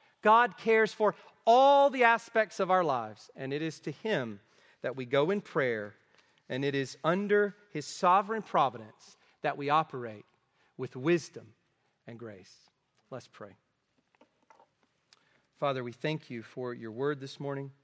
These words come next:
We thank you that you have given us here these sound words, sound words about your glory, sound words about practical living,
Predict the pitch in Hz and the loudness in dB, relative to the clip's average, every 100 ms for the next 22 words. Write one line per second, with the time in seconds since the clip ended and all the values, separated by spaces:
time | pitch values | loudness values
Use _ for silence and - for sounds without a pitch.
0 | _ _ _ _ _ _ _ _ _ _ | _ _ _ _ _ _ _ _ _ _
1 | _ 127 - 147 143 139 123 120 127 120 | _ -10 -6 -6 -6 -8 -6 -6 -8 -12
2 | 117 123 117 110 135 127 117 - - _ | -10 -8 -10 -8 -8 -6 -8 -12 -20 _
3 | _ _ _ _ - 147 131 117 127 117 | _ _ _ _ -12 -8 -8 -8 -12 -14
4 | - - - 160 151 151 131 123 123 113 | -16 -18 -12 -6 -4 -6 -8 -8 -8 -8
5 | 110 113 - - _ _ _ _ - - | -10 -16 -20 -20 _ _ _ _ -18 -2
6 | 165 165 160 131 143 147 165 - 139 143 | 2 2 -2 -4 -2 0 -2 -6 -6 -4
7 | 139 117 120 139 143 156 170 185 _ _ | -6 -12 -8 -4 -2 -2 -4 -6 _ _
8 | _ _ _ _ - - 151 156 156 120 | _ _ _ _ -20 -4 0 0 0 -4
9 | 139 143 160 156 139 139 131 - 143 143 | -2 0 0 -4 -4 -4 -4 -4 -2 -2
10 | - 151 156 139 123 139 139 160 175 | -4 -10 -8 -6 -2 -2 -2 -4 -6